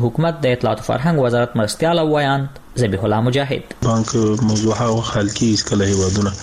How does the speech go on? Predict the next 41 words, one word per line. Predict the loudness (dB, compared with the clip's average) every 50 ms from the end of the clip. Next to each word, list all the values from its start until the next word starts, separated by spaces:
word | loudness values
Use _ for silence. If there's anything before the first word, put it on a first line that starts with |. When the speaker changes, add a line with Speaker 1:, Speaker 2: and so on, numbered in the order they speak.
| -8 -4 -2
Speaker 2:
او | 0 2
امریکا | 2 2 2 0 0 -2 -4 -4
خپله | -2 0 0 0 0 0 -2 -6 -8 -4 0 0 2 4 4
دریځ | 4 2 2 0 -2 -4
د | -4 -2
پیسو | 0 0 0 0 0 0 2 2
د | 2 2
نیولو | 2 2 2 2 0 0 -2 -4 -4
په | -2 -2 -2 -2 -4 -8 -10 -2 0 0 0
برخه | 2 0 -2 -2 -2
کې، | -4 -2 -2 -2 -2 -4 -8 -8 -6 -4
آه، | -2 0 0 0 0 -2 -4 -6
تغییر | -8 -4 -2 0 0
کړي. | 0 -2 -6 -8 -6 -6 -6 -4 -4 -4 -4 -4 -4 -4 -2 -2 0 2 2 2
زه | 2 0 0
فکر | -2 -4 -6 -6 -4 -2
کوم | 0 0 2 2
دا | 2 2 2
موضوع | 2 2 2 2 2
ډېره | 2 2 2 0 0 -2
تر | -2 0 0 2 2 2 0 0 0 0 0 2
امریکایي | 2 2 0 0 0 0 -2 -2 -2 -2
پالیسي | 0 0 0 0 -2 -4
پورې | -2 -2 -2 0 0
اړه | 0 2 2 2 2
لري. | 0 0 -2 -6 -10 -12 -12 -12 -4
آه، | -2 -2 0 0 0 0 2 2
زموږ | 2 0 0 -2 -2 -2
تلاش | -2 -2 0 -2 -2 -2
روان | 0 0 2 2
دی | 2 0
چې | 0
د | 0 0 0 -2
ستونزه | -2 -2 0 0 0 -2 -2 -2
په | 0 0 2 2
لویه | 2 2 2 0 0 -2
کې | -4 -4 -2 0
حل | 0 0 -2 -4
شي. | -6 -6 -8 -10 -6 -4 -2
Speaker 1:
د | 0 2 2
نړیوال | 2 2 2 2 2 2 2 2